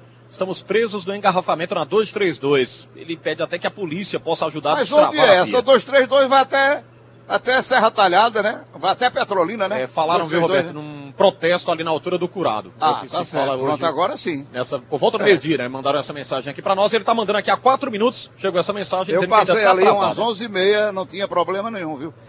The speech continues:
Speaker 2: Quer
Speaker 1: Pois é.
Speaker 2: dizer, eu vim pela cento e um, olhei lá pro outro lado, não vi. Então é coisa de, coisa de agora, né?
Speaker 1: Pois é. Direto do CEASA, nesta quinta-feira,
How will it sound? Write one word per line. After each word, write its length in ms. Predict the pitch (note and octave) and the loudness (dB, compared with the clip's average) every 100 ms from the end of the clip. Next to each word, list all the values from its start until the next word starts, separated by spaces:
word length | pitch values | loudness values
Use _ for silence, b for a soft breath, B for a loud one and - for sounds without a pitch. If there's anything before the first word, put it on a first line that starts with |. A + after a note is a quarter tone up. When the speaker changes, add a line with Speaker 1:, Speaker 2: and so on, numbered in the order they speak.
| B | B
Speaker 2:
Quer 80 | F#3 | -2
Speaker 1:
Pois 140 | A3 | 0
é. 40 | F#3 | 0
Speaker 2:
dizer, 120 | F3 | 2
eu 100 | A3 | 0
vim 180 | D#3+ A#3+ | 0 -6
pela 260 | A#3+ A#3+ A3 | -6 -4 -4
cento 300 | - G3+ E3+ | -4 -4 -6
e 60 | |
um, 220 | E3 F3+ C4 - - - - - - | -8 -8 -14 -20 -20 -20 -20 -16 -4
olhei 300 | F3 F3 F3+ | -4 -2 -2
lá 120 | E3+ | -2
pro 120 | D#3+ | -2
outro 180 | D#3+ C#3 | -8 -4
lado, 220 | D3 D3 | -2 -2
não 120 | C#3+ C3+ | -4 -10
vi. 320 | C3 F3+ G3+ - - - | -8 -8 -10 -20 -20 -18
Então 300 | C3+ D3+ E3 | -12 -8 -8
é 100 | F3 | -6
coisa 340 | E3+ E3 E3+ F#3 | -8 -6 -8 -8
de, 300 | E3+ D3+ G#2+ - | -10 -10 -12 -18
coisa 240 | - D3+ D#3+ | -12 -10 -8
de 80 | F3 | -8
agora, 400 | D#3 A#2 F#2 F2 - - | -8 -10 -12 -16 -20 -16
né? 100 | C3 - - | -16 -14 -4
Speaker 1:
Pois 200 | F#3+ C3+ | -4 -4
é. 120 | A2+ - | -8 -6
Direto 360 | E3 G3+ G#3+ A3 | -2 0 0 -2
do 140 | G#3 | -4
CEASA, 1120 | G3 - A3+ G#3 A3+ G#3 D#3 C3+ C#3+ A2+ G2 | -4 0 2 2 0 -2 -4 0 0 0 -4
nesta 400 | G2+ F#3 F3 F3 | -4 -4 -2 -4
quinta-feira, 840 | - E3+ C3+ - F#3+ F#3 E3+ D3+ | -4 -4 -6 -2 -2 0 2 0